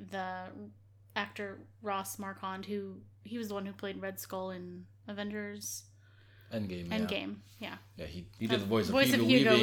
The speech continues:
Speaker 1: Weaving, yeah.
Speaker 2: being the Red Skull.
Speaker 1: Yeah.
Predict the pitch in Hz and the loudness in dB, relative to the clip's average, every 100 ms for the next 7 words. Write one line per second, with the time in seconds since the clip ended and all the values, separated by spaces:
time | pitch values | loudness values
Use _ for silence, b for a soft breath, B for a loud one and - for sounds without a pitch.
0 | 214 208 208 208 220 117 107 - 120 120 | 8 6 0 -4 -6 -8 -8 0 4 6
1 | 110 101 104 95 95 - - - - - | 6 6 4 2 -2 -14 -20 -20 -20 -8
2 | - 180 - - 240 226 | -2 -2 -4 -6 -4 -4